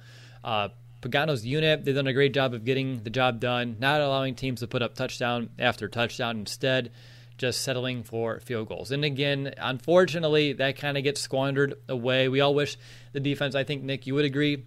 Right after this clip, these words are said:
that if we had our choice, they wouldn't bend as much as they do. Uh, we would have it not reaching the red zone as often as offenses had so far, but at least they are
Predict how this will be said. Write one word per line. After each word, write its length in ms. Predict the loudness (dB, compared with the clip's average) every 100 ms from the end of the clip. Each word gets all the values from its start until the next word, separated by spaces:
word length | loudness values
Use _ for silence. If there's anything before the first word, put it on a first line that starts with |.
| -4
that 120 | -2
if 220 | -2 -4 -8
we 160 | -4
had 180 | -2 -2
our 80 | -4
choice, 540 | -8 -4 -4 -4 -16 -6
they 100 | -4
wouldn't 360 | -4 -6 -6
bend 280 | -6 -4 -4
as 160 | -4 -4
much 220 | -4 -6
as 60 |
they 120 | -8 -4
do. 260 | -4 -4 -8 -10
Uh, 140 | -8 -6
we 100 | -6
would 180 | -6
have 240 | -2 -2 -2
it 160 | -6 -10 -20 -20 -2
not 220 | 0 0 -4 -18 -18 -4
reaching 460 | -4 0 -2 -2
the 80 | -2
red 200 | 0 0
zone 200 | 0 -2
as 120 | 0
often 460 | 0 0 0 -6 -8 -10
as 400 | -6 -2 -2 -4 -6
offenses 400 | -6 -4 -6 -8
had 240 | -2 0 2
so 140 | 0
far, 260 | 2 0 2
but 120 | -2
at 120 | -2
least 360 | -2 -2 -4 -12 -20 -20 -20
they 220 | -4 -2 -2
are 480 | -2 -2 -2 -4